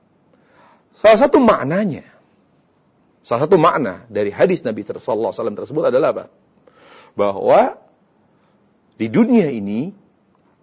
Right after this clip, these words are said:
sebab yang paling besar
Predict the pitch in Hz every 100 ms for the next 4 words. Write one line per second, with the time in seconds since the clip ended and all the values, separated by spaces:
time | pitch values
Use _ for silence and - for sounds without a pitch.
0 | _ _ _ _ _ _ _ _ _ -
1 | - 180 135 113 233 285 - 180 156 151
2 | 202 247 254 233 170 135 - - 220 233
3 | - - -